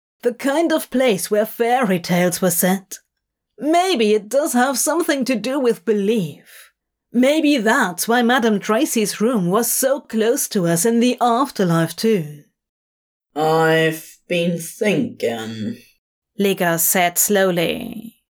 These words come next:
Speaker 2: "If there are people going around haunting and stuff, and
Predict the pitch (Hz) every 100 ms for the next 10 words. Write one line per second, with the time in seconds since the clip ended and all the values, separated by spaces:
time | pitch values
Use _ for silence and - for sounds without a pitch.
0 | _ _ _ _ 123 147 160 185 202 -
1 | - 233 240 233 202 185 185 165 170 160
2 | 160 160 156 151 143 147 139 - 117 -
3 | - _ - 277 185 143 143 143 147 147
4 | - 151 156 156 - _ _ _ _ _
5 | 151 160 127